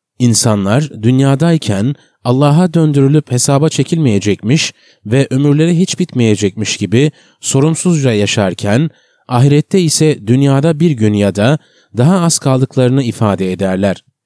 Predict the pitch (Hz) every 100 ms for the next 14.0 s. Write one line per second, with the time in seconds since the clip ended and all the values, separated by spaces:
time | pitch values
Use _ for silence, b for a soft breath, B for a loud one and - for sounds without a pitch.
0 | b b b - 143 - 190 160 143 160
1 | 185 180 208 156 - 110 95 90 113 147
2 | b b - 120 147 151 170 180 - 147
3 | 131 147 156 - 90 113 - b b b
4 | 120 170 170 196 - 120 104 98 135 160
5 | b b 127 139 151 175 185 147 131 135
6 | 135 139 127 127 151 131 113 107 98 123
7 | - b b b - 135 147 135 147 147
8 | 196 170 135 131 127 127 131 123 101 92
9 | - 95 - 104 104 - _ _ _ _
10 | _ b b b 117 139 127 110 95 92
11 | 110 156 - 123 131 139 160 180 139 131
12 | 135 165 175 139 131 135 135 135 127 123
13 | 117 117 147 127 101 90 92 95 156